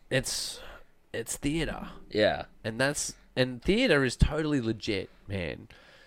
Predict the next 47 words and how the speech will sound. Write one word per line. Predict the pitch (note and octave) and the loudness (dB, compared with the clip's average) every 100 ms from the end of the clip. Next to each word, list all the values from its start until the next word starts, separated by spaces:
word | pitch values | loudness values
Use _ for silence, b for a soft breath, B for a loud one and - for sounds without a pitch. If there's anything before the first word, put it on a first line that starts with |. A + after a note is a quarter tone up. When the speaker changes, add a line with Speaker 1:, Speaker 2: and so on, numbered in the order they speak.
| b | b
Speaker 1:
Some | - G3 A3+ | 4 4 6
theatre's | F#3+ F#3 D#3 | 6 6 6
not | E3 D3+ | 4 4
for | - | 4
everyone, | E3 F3 B2 F#2+ | 4 4 0 -2
man. | E2+ B1 D2+ | -6 -6 -2
Like, | A2 | -2
Speaker 2:
Yeah. | C#3+ | 6
Speaker 1:
not | C#3 F3+ | 10 10
everyone | F3 D#3+ C#3 | 10 8 8
likes | C3 - | 6 6
guttural | C3 B2 | 4 6
vocals. | A2 C3 C3 A#2 | 6 6 6 4
Like, | B2+ | 4
I'd | D3 F#3+ | 4 6
have | E3 D#3 C3+ - | 12 12 10 10
old | B2+ C3+ C#3+ | 10 12 6
fogies | - C3 C#3 C3 B2+ | 4 6 6 2 -2
from | B2 | -2
my | A2 A2+ B2 | 0 0 2
time | B2+ A#2+ B2 A2+ F#2 F#2 | 2 2 2 2 0 -2
say, | - G2 G2 G2 B B B | 2 2 2 -2 B B B
"I | A2+ | 0
don't | A#2+ C3 B2+ | 2 0 2
understand | B2 - A#2 A2 G#2+ G2+ | 4 6 4 4 0 0
the | |
words | G2+ G#2 G#2+ G#2 F#2+ | 0 2 4 2 2
in | G#2+ G#2+ | -2 0
metal." | G2 F2+ B1+ - - | 0 -2 -4 -12 -10
Speaker 2:
<laughs> | - - - - - | -8 -8 -12 -20 -12
Speaker 1:
And | - | -4
you're | A2 | 2
like, | A2 G#2 - b b _ - | 4 4 0 b b _ 0
"Do | E3 | 6
you | |
like | F#3+ F3+ - | 8 8 8
James | E3 E3+ D3 | 8 8 10
Brown?" | C#3 C3+ C#3 C#3 - | 10 12 10 6 2
Speaker 2:
Yeah. | A#2+ A#2 F2 C#2 | 10 12 12 6
Speaker 1:
I'd | C3+ | 4
be | C#3 | 8
like, | C#3 B2+ | 8 10
"Yeah, | G3+ F3 | 10 10
I | |
love | C#3 E3+ | 10 10
James | D#3 C#3 | 10 8
Brown." | A#2 G#2+ | 6 2